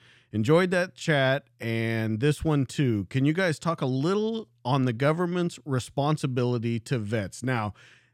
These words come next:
this is a dangerous subject with you because I think you have some very controversial statements about it.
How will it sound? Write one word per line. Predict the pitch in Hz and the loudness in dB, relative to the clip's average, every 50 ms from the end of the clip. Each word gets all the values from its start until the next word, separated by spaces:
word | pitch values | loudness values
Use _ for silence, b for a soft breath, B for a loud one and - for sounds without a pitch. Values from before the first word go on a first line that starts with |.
| b | b
this | _ 101 107 143 214 339 370 - - | _ -8 -2 -2 0 0 -2 -6 -6
is | 370 254 196 170 151 - - _ _ _ | -6 -4 -2 -4 -4 -6 -12 _ _ _
a | 170 165 156 | -6 -6 -4
dangerous | 139 127 113 131 147 147 165 175 175 160 170 160 143 - | -4 -6 -2 0 2 4 4 4 4 4 2 2 2 0
subject | - 170 151 127 110 104 110 95 - | 0 0 0 0 0 -4 -6 -6 -4
with | 120 110 101 - - | -6 -6 -6 -4 -4
you | 117 113 | -4 -2
because | 101 107 107 - - 143 123 110 | -2 -2 -4 -2 -2 -4 -2 -4
I | 117 101 123 220 | -4 -6 -6 -6
think | 262 - 269 226 190 - | -6 -4 -4 -6 -4 -2
you | 214 226 220 | 0 0 0
have | 170 - 165 143 | 0 -2 -4 -4
some | - - 143 123 117 | -2 -2 -2 -2 0
very | 107 139 139 131 120 110 | 0 0 0 0 -2 -2
controversial | - - - 147 156 156 139 - 120 98 98 117 123 117 - - 113 | -6 -4 -4 -2 -2 0 -2 -2 -4 -4 -4 -4 -4 -4 -4 -6 -8
statements | - - - - 139 131 123 110 98 98 92 - | -8 -10 -8 -6 -4 -2 -2 -2 -4 -6 -6 -6
about | 98 92 90 92 87 85 76 | -6 -8 -6 -6 -8 -8 -10
it. | 67 - | -12 -16